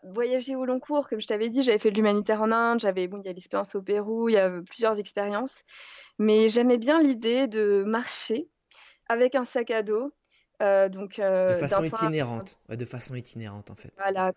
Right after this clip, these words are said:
Speaker 1: complètement. Et de pou-, et puis aussi, en fait, je, j'ai compris que je pouvais partir de là où j'avais grandi, en Alsace. Parce que tu peux partir d'Alsace pour faire le chemin. Je suis partie de, de, de ma maison, de la maison où j'ai grandi en Alsace, en fait.
Speaker 2: La classe !
Speaker 1: Donc
Speaker 2: Salut, maman.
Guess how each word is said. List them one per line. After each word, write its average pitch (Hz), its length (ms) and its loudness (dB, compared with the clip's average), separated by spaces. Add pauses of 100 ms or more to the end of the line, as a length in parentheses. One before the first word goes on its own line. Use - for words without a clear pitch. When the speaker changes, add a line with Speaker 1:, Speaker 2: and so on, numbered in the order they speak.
Speaker 1:
complètement. 208 520 -6
Et 208 140 0
de 208 140 2
pou-, 240 180 -4
et 220 120 -2
puis 202 340 -12
aussi, - 260 0
en 302 80 2
fait, 285 180 0
je, 196 360 0
j'ai 196 160 -6
compris 214 320 -6
que - 80 2
je - 100 -2
pouvais 202 140 0
partir 214 380 -2
de 220 80 0
là 214 120 2
où 220 60 2
j'avais 214 180 0
grandi, 196 380 -2
en 202 80 -4
Alsace. 190 420 0 (420)
Parce - 120 -10
que 233 80 0
tu - 160 -4
peux 302 100 4
partir 269 400 2
d'Alsace 214 460 2
pour - 160 -20
faire 214 140 -4
le 202 100 -2
chemin. 214 340 -10 (240)
Je - 80 -18
suis - 80 -16
partie 220 380 -4
de, 202 360 0
de, 175 640 -4 (160)
de 185 80 -4
ma 190 140 4
maison, 196 300 4
de 190 100 0
la 180 100 4
maison 220 260 4
où 269 40 4
j'ai 240 140 4
grandi 208 340 -2
en 202 80 2
Alsace, 185 380 0
en 185 80 -4
fait. 180 100 -2
Speaker 2:
La 127 80 0
classe ! 220 480 0 (480)
Speaker 1:
Donc 214 140 6
Speaker 2:
Salut, 262 160 4
maman. 262 300 4